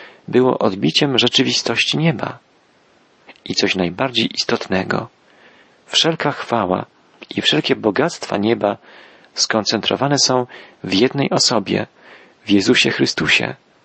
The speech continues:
To On, cudowny Zbawiciel, znajduje się w centrum Bożych myśli.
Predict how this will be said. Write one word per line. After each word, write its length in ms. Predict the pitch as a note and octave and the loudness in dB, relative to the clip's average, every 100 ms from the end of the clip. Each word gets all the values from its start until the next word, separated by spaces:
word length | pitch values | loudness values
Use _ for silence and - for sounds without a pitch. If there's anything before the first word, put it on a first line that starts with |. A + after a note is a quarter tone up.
| _ _ - - - - | _ _ -20 -20 -14 -4
To 240 | A#2+ B2+ - | -2 -2 -2
On, 340 | D3 G#2+ F#2+ - - - - | -2 0 -2 -6 -20 -20 -10
cudowny 440 | - - C#3 D3+ B2+ | -2 2 2 2 0
Zbawiciel, 720 | - G2 B2 D#3 - F#2+ B2+ - - - _ _ | 2 0 0 0 0 0 -2 -12 -20 -20 _ _
znajduje 460 | - G#2+ F#2+ C#3 B2 | -4 -4 2 4 4
się 180 | - G#2 | 4 0
w 60 | |
centrum 560 | - B2+ C3 - A#2+ G#2 | 0 0 0 0 0 2
Bożych 340 | A2+ G2 G#2+ | 2 2 0
myśli. 500 | G2 G2 - - A#2+ | 0 2 0 -2 -6